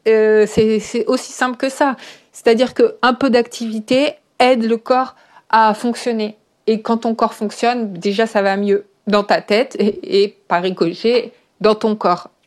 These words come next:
D'ailleurs, la première chose que j'ai fait en sortant de l'hôpital, euh, la deuxième fois,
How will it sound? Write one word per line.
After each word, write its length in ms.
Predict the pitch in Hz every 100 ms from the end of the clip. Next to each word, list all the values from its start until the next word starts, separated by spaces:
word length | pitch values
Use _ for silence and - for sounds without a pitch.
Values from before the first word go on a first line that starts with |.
| _ _
D'ailleurs, 340 | 175 202 220 262
la 80 | 202
première 340 | - 226 220
chose 220 | - 220
que 100 | -
j'ai 140 | 190 202
fait 200 | - 233
en 140 | 196
sortant 680 | 180 202 - 226 214 202 180
de 140 | 170
l'hôpital, 540 | 175 185 - - 196 190
euh, 120 | 165
la 160 | 165 165
deuxième 380 | 170 175 175 175
fois, 340 | - 202 339